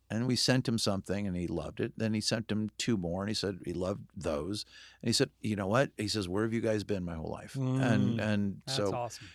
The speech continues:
Speaker 1: he brought us in. So, but, th-, listen, that, that, that little moment took us, like,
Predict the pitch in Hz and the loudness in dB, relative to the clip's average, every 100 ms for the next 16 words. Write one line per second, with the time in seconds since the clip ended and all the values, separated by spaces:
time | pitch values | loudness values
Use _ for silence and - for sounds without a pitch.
0 | - 117 104 104 101 98 143 127 147 - | 0 2 8 8 8 8 6 8 6 8
1 | 147 - 220 180 - - - - 170 - | 6 4 0 -10 -10 -12 -10 6 8 8
2 | 104 - - _ _ 117 139 143 - - | 4 0 -12 _ _ 6 10 10 6 2
3 | 139 143 - - 123 139 143 139 143 135 | 8 8 6 -6 4 8 8 8 6 6
4 | 131 120 - 135 127 127 120 - - 127 | 6 2 2 8 10 10 8 4 0 0
5 | 113 117 113 - - - 107 95 | 2 2 2 -4 -12 -10 -8 -8